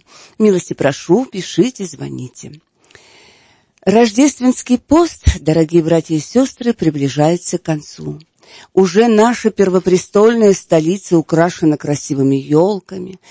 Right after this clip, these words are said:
в магазинах ёлочные игрушки, базары, народ повеселел. И хоть праздновать ещё рановато, но ёлки —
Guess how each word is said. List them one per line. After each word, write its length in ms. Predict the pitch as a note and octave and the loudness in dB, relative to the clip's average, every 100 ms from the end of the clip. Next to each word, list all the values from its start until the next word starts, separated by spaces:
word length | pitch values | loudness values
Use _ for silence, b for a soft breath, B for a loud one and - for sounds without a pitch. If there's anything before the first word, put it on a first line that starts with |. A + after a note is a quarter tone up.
| b | b
в 80 | E3+ | 0
магазинах 600 | G3 G3+ A3 C#4 B3+ E3+ | 2 4 4 4 2 0
ёлочные 760 | G3 A3+ F#3+ - F3 D#3+ - F3 | 2 4 4 0 2 2 2 -2
игрушки, 520 | D3+ D#3+ A3 - D#3 | 0 2 0 -2 -4
базары, 720 | C#3 C#3 C3 C#3+ F3 F3 F#3+ _ b b | -2 -2 0 0 0 -6 -16 _ b b
народ 520 | F#3 B3 G#3 F3+ G#3+ | 2 4 4 4 2
повеселел. 800 | - G3+ F#3+ - G3 E3+ F3+ F#3 _ b b - | 0 -2 -2 -4 -2 0 0 -4 _ b b -4
И 100 | A3 | -2
хоть 320 | - A3+ - | 2 0 0
праздновать 720 | - A3+ G#3 D3+ D3+ D3 C#3+ | 0 4 4 4 0 0 -4
ещё 280 | D3+ - D#3 | -8 -2 0
рановато, 880 | C#3+ C#3 C#3 D#3 C4+ C#4+ D3+ C#3 F3 b b b | 2 2 2 0 0 -2 -8 -12 -14 b b b
но 180 | F3+ F#3+ | 4 4
ёлки — 600 | F3+ C4+ E4+ D#4 C#4+ | 4 4 4 2 -2